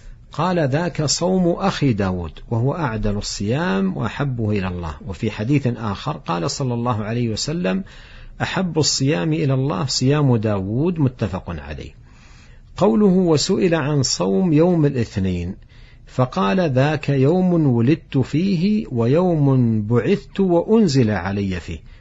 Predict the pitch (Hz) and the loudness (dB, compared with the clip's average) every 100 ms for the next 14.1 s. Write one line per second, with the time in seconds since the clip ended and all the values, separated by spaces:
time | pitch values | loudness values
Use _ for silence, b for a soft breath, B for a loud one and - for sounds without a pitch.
0 | b - 175 196 175 208 165 - 190 135 | b -4 0 0 0 0 0 0 0 0
1 | 107 - 123 131 113 104 - 123 131 117 | 0 0 2 2 2 -2 -2 2 4 2
2 | 110 - 127 170 190 160 - 196 180 139 | 0 -4 -4 -2 0 0 0 0 2 2
3 | 110 - 98 98 85 - B B B - | 0 -2 -2 -2 -4 -12 B B B 0
4 | 139 156 151 180 156 127 117 165 127 101 | 2 4 4 4 4 4 4 4 4 0
5 | - 113 92 98 120 98 - 107 117 120 | -2 -2 -2 -2 -2 -2 -4 -4 -4 -4
6 | 104 95 - - 90 123 175 196 - B | -6 -8 -8 -8 -6 -4 -2 -4 -8 B
7 | B B - 117 117 120 - 147 123 117 | B B -6 0 2 2 4 4 6 4
8 | 104 87 95 110 131 98 104 85 113 101 | 0 -2 -2 0 2 2 -2 -2 -2 -2
9 | 90 98 104 - 107 92 107 127 135 180 | -2 -2 -4 -6 -6 -2 -2 -2 -2 -2
10 | 196 131 113 156 170 151 127 113 185 190 | -2 -2 0 0 0 2 2 2 2 2
11 | 165 117 135 123 107 - 110 107 107 101 | 0 -2 0 0 0 -2 -4 -2 -4 -6
12 | 98 104 92 95 90 - 101 139 165 151 | -6 -6 -6 -6 -8 -8 -6 -4 -2 -2
13 | 180 170 - - - 127 104 92 78 82 | -2 -2 -2 -2 -2 -2 0 -2 -4 -4
14 | 73 | -8